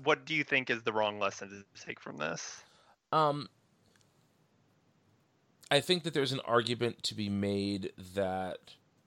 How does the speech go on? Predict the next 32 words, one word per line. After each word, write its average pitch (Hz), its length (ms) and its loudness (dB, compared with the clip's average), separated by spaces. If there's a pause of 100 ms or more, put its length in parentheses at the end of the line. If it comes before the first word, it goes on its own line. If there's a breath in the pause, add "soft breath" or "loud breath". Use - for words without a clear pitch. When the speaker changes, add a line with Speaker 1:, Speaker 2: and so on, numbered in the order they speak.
(2250 soft breath)
Speaker 2:
like, 127 200 0 (680)
Shazam 147 540 0
is 151 80 -4
a 147 40 -6
character 120 580 0
because 117 720 0
he's 117 260 -6
a 98 60 0
little 104 420 -2
kid 107 540 -2
at - 200 -10
heart 92 540 -2 (420 soft breath)
that 110 80 -6
you 110 120 -4
can 110 160 -6
do 107 280 -2
humor 104 520 -2
really 98 280 2
easily 98 480 -2
with 117 140 -2
him. 139 320 -4 (960)
But - 260 0
I 131 120 6
don't 135 160 2
wanna 127 220 -2
see 120 220 -6
all 110 280 -2
the 110 100 -2
movies 107 400 0
become 98 460 -4
wahaha 92 680 0
movies. 78 720 -8